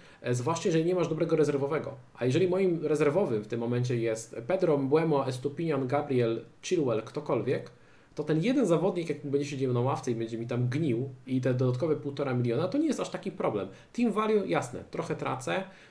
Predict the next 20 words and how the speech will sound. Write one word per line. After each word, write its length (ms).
oczywiście, 600
natomiast, 680
y, 360
praktyka 380
pokazuje, 540
że 360
niekoniecznie 540
trzeba 200
mieć 200
najwyższe 380
team 160
value, 200
żeby 180
mieć 160
najlepsze 360
wyniki 460
w 80
perspektywie 460
sezonu 300
i 200